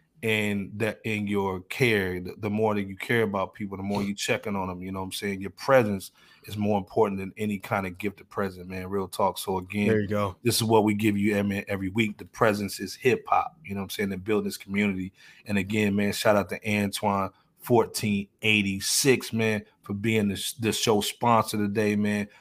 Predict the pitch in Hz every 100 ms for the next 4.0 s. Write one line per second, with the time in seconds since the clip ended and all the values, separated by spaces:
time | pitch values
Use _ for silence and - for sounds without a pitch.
0 | - 143 110 117 113 127 98 98 - 120
1 | 101 110 107 - 107 104 - - - 113
2 | 107 - 107 98 113 107 131 120 104 101
3 | 131 127 120 117 117 113 113 113 110